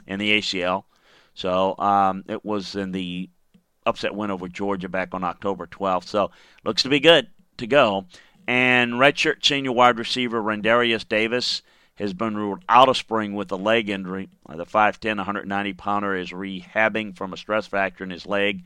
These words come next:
Um, looks like he's gonna be ready to go for preseason camp. Um, he's had a bunch of injuries. Had an ankle injury last August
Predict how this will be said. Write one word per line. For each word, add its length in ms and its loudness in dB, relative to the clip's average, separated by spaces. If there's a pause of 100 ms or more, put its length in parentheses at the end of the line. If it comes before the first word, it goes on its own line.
(520)
Um, 580 2 (460)
looks 260 0
like 200 2
he's 180 -6
gonna 160 -4
be 120 -4
ready 360 0
to 80 -6
go 320 -2
for 640 0
preseason 520 -6
camp. 340 -4 (600)
Um, 640 -2 (520)
he's 220 -4
had 200 2
a 40 -4
bunch 400 -6
of 100 -10
injuries. 260 -8
Had 140 -4
an 120 -14
ankle 340 -8
injury 480 -4
last 460 0
August 540 4